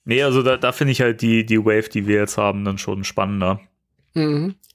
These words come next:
Speaker 2: Ist halt auch die Frage, warum, warum macht man das? Wenn du die, ich meine, eine Kostenfrage kann's ja nicht sein. Die Gussformen sind ja fertig.
Speaker 1: Ich versteh's auch beim besten Willen nicht, also keine Ahnung.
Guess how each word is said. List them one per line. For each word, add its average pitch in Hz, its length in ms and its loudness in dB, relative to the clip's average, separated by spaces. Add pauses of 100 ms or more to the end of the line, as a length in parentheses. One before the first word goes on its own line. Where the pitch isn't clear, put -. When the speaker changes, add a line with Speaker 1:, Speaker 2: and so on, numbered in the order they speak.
Speaker 2:
Ist - 220 -6
halt 139 160 0
auch 120 120 2
die 127 120 0
Frage, 135 360 0
warum, 123 380 0
warum 117 220 0
macht - 220 -4
man 160 160 0
das? 107 360 -2 (800)
Wenn 120 120 0
du 131 80 2
die, 131 220 -2
ich - 100 -6
meine, 135 280 2
eine 143 200 -2
Kostenfrage 175 720 -2
kann's 175 240 -2
ja 175 80 0
nicht 175 160 0
sein. 185 280 0
Die 123 100 0
Gussformen 160 420 0
sind 165 120 -4
ja 165 80 0
fertig. 160 520 -2 (340)
Speaker 1:
Ich - 180 -2
versteh's - 480 -4
auch 90 160 -2
beim 98 160 -6
besten 98 400 -2
Willen 92 220 0
nicht, 92 300 -4
also 98 400 -2 (1000)
keine - 260 -8
Ahnung. 98 300 -8